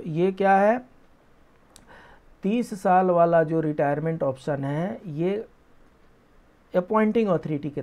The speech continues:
तरफ से है, ये वॉलंटरी रिटायरमेंट नहीं है। ये अपॉइंटिंग अथॉरिटी के तरफ से है कि अगर अपॉइंटिंग अथॉरिटी को हमारा काम ठीक नहीं लगता है तो तीन महीने की नोटिस, और नहीं तो तीन महीने की सैलरी के साथ, अगर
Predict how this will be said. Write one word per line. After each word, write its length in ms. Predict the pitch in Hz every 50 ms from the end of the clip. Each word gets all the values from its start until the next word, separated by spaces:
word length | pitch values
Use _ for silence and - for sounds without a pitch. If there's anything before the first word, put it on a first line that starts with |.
| - 135
तरफ 180 | 127 120 117 - -
से 60 | -
है, 180 | 113 101 95 - _ - _ _ _ -
ये 160 | - 175 214 233
वॉलंटरी 480 | 202 196 180 175 175 170 180 190 196
रिटायरमेंट 540 | 190 175 165 165 160 147 147 147 147 147 147 - 151
नहीं 240 | 135 123 123 120
है। 180 | 101 90 90 - _ _ _ _ _ - - - - - _ -
ये 360 | - 143 151 165 190 220 254 269 - 180
अपॉइंटिंग 540 | 170 165 - 165 156 165 170 175 175 233 233 214
अथॉरिटी 400 | 196 180 - 165 165 160 180 160
के 120 | - 165
तरफ 300 | 160 - 151 147 147 135
से 140 | - - 170 180 196 220 240 - - - - - - -
है 160 | - 160 175 180
कि 120 | - 175
अगर 200 | 151 143 151 151
अपॉइंटिंग 460 | 151 147 - 147 156 156 156 175 170 165
अथॉरिटी 420 | 151 139 - 143 143 139 - 151
को 200 | 143 - 170 175 170
हमारा 480 | 151 139 135 135 139 143 156 170 180
काम 320 | 180 175 160 147 147 147 139 131
ठीक 260 | - - 175 160 - 147
नहीं 300 | 139 127 120 131 151 160
लगता 400 | 147 131 123 - - 127 123 123 123
है 240 | 131 151 170 185 208 - - - - - - - - - -
तो 100 | - 151 147 - -
तीन 240 | 196 185 190 190 180
महीने 400 | 160 143 139 135 139 143 139 135
की 200 | 135 - 147 135
नोटिस, 520 | 127 123 127 147 165 165 - 226 254 254 - - - - - _ _ _ _ _ _ _ _ _ _ - - - - _ - -
और 160 | 185 170 165
नहीं 300 | 180 185 190 202 220 226
तो 140 | 226 220 196
तीन 260 | 185 - 196 190 190
महीने 320 | 185 180 175 175 175 175 165
की 120 | 185 175
सैलरी 400 | 175 - 165 151 147 156 160 160
के 140 | 156 165 143
साथ, 400 | 127 - 131 135 165 196 190 -
अगर 200 | 139 139 143 139